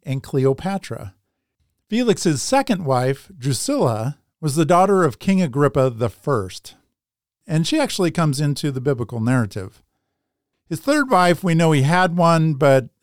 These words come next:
her name remains unknown. And so we know he started out as a slave, but then was freed.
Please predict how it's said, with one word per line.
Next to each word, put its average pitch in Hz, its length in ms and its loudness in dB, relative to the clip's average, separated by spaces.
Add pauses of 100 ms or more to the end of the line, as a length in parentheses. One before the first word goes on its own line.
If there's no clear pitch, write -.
(160)
her 156 160 0
name 156 500 0 (160)
remains 139 460 2
unknown. 107 640 -4 (800)
And 185 140 0
so 226 160 4
we 196 380 0
know 214 260 4
he 196 120 0
started 220 400 0
out 175 320 4
as 147 180 0
a 151 80 -2
slave, 156 560 0
but 156 140 -4
then 165 200 0
was 156 160 0
freed. 135 640 -2